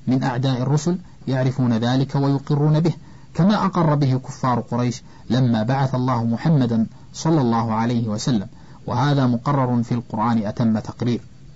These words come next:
وأما توحيد الإلهية الذي هو مضمون لا إله إلا الله الذي دل عليه القرآن من أوله إلى آخره فالأكثر لا يعرفونه،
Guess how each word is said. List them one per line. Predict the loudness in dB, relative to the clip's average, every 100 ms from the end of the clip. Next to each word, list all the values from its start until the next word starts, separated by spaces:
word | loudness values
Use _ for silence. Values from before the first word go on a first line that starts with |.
| -20 -20 -20 -10 -2
وأما | 2 4 4
توحيد | 4 2 4 4
الإلهية | 4 4 4 4 4 0 -4 -20 -6
الذي | -2 0 2
هو | 2 2
مضمون | 4 4 4 4 4
لا | 4
إله | 4 4 4 4
إلا | 4 4
الله | 2 2 0 -2 -16 -4
الذي | 0 2 2
دل | 2 4 4
عليه | 4 4 4
القرآن | 2 -2 -2 0 0 -2 -2
من | 0
أوله | 0 0 0
إلى | 0 0 0
آخره | 0 0 0 -2 -10
فالأكثر | -2 0 0 0 0 0
لا | 0
يعرفونه، | -2 -4 -2 -2 -2